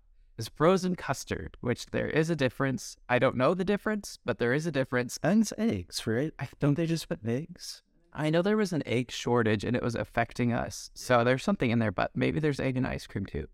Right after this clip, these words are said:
Speaker 2: I don't know.
Speaker 1: I don't know.
Speaker 2: We'll look that up.
Speaker 1: Different than froyo, but it is frozen custard. And I remember it, I had just started, I was working the window,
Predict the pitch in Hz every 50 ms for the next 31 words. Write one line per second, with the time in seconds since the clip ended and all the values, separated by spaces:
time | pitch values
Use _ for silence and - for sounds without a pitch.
0 | - - 92 87 82 80 80 82 82 85 85 - - 156 147 139 139 131 127 127
1 | 120 117 139 139 135 123 117 104 - 104 90 92 90 87 - _ _ _ _ -
2 | - _ _ _ _ _ _ - - 175 175 - 220 190 - 208 196 - - 175
3 | 165 160 156 147 139 135 135 135 135 135 147 _ _ - 127 123 117 120 117 131
4 | 131 135 127 - - - - - 127 127 120 123 113 - 120 113 - - - 98
5 | 101 104 98 - _ _ _ _ _ _ _ - 131 131 131 127 127 120 - -
6 | - 170 185 190 160 135 131 135 127 127 117 113 107 - - _ _ _ - -
7 | 131 135 131 123 - - - - 131 127 127 127 127 127 131 135 135 135 135 -
8 | _ _ _ _ _ _ _ _ _ _ _ _ _ _ - - 131 123 107 -
9 | 143 170 190 - - - 170 165 165 165 165 151 135 127 120 113 - 127 131 -
10 | - 185 175 175 160 135 127 131 131 135 120 120 117 113 113 113 117 117